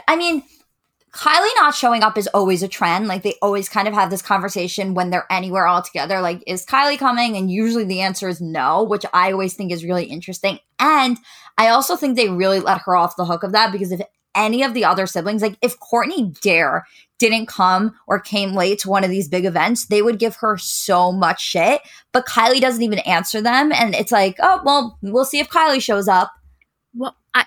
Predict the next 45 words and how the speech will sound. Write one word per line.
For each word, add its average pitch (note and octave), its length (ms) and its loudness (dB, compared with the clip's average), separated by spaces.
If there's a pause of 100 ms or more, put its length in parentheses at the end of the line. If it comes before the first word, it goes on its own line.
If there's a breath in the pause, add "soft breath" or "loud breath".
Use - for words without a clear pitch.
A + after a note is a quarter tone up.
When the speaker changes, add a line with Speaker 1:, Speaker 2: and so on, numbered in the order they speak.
Speaker 2:
I D#4 220 0
so B3+ 280 -2
agree B3 240 -4
with B3+ 140 -8
you, F3+ 100 0
or F#3 40 2
at E3+ 100 -2
least, C#4+ 260 -4 (100)
at G#3 120 -2
least, C4 280 -6
I, F#3+ 80 -2
listen, F3+ 220 -6
I F3+ 60 -8
can't G#3 160 -8
say G#3 80 -8
that's F3 180 -8
what F3 100 -6
it E3+ 120 -6
is E3+ 100 -6
in E3 80 -10
actuality, E3 460 -6
but E3+ 100 -6
as E3+ 100 -8
a E3+ 80 -6
viewer, E3 300 -8
I G3+ 60 -4
feel A3+ 180 -6
that A#3 140 -6
way. C4 160 -4 (320 soft breath)
Why A3+ 300 0
do F#4+ 100 -4
you E4+ 80 -4
think B3+ 200 -6
it A#3 80 -2
is? G3+ 200 -4
Like, E3 100 -8
why F#3+ 220 -4
do C4 60 -4
you C4 100 -8
think A3 160 -6
she's G3+ 240 -10
seemingly F#3+ 400 -8
given F3 260 -8
more E3 220 -10
grace? E3 520 -10